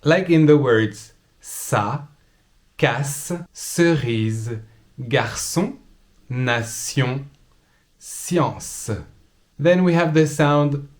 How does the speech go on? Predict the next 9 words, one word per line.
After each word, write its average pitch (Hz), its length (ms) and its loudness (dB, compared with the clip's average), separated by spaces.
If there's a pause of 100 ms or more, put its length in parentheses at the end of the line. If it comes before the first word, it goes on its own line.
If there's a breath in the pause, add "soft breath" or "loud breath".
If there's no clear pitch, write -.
(160)
Z, 117 680 -2 (680)
Z, 113 640 -2 (440)
like 131 280 -2
in 131 140 0
the 123 120 -2
words 110 480 2 (360)
zoo, 120 880 0 (580)
gaz, 131 720 2 (300)
base, 127 920 0